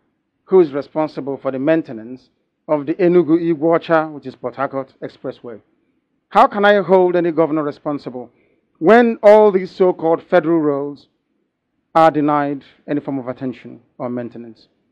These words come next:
How can I, because it is now, is, it, it belongs to what they call the exclusive list. So now tell me, how can I hold them responsible for that? Are they meant to build second Niger Bridge?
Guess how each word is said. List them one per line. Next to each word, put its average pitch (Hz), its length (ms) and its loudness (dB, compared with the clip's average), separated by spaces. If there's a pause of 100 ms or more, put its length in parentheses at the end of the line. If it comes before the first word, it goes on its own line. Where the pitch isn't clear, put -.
(140)
How 202 140 2
can 196 140 -6
I, - 40 -8
because 160 480 -2
it 151 80 -4
is 147 220 -8
now, 175 260 -4
is, 160 200 -8 (480)
it, - 180 -12 (160)
it 156 160 -6
belongs 196 280 -6
to 165 60 -14
what 165 60 -6
they 151 80 -8
call 139 220 -10
the 131 100 -14
exclusive 131 520 -14
list. 113 220 -18 (1600)
So 143 140 -10
now 135 180 -6
tell 123 180 -14
me, 120 80 -14
how 127 80 -8
can 131 140 -12
I - 20 -14
hold 117 140 -14
them 117 100 -16
responsible 113 400 -20
for 113 100 -20
that? 110 160 -20 (600)
Are 127 80 -6
they 143 100 -4
meant 139 200 -4
to 123 80 -16
build 127 260 -8
second 127 260 -12
Niger 120 220 -12
Bridge? 120 240 -18